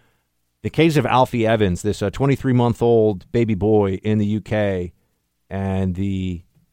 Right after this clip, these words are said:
just atrocious actions of a hospital there and, and a judge and the U K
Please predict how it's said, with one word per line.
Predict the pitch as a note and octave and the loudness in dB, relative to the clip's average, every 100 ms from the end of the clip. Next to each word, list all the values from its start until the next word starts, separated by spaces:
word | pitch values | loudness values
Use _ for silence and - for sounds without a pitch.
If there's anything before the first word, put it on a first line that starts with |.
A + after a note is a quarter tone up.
| _ _ _ | _ _ _
just | - E3 - | -4 -4 -4
atrocious | G2+ - - - C#3 F3+ - A2+ F#2+ - | -14 -12 -10 2 4 6 4 0 -2 -2
actions | A2 A2+ - G2 F2 - | -2 -2 -2 -2 -2 -6
of | F#2+ F#2+ F#2 D#2+ - | -4 -2 -2 -6 -12
a | F#2 F#2 | -8 -4
hospital | G#2+ A2 - A2+ G#2 | -4 -4 -2 -2 0
there | G#2 G#2+ G#2 | 0 0 0
and, | F#2 | -2
and | F2 | -6
a | D#2+ | -6
judge | F2 A2 A2 G#2 F2+ | 0 2 4 2 -2
and | F2 | -2
the | |
U | F2 A#2+ | -2 -4
K | - A2 A2 A2 | -2 0 0 0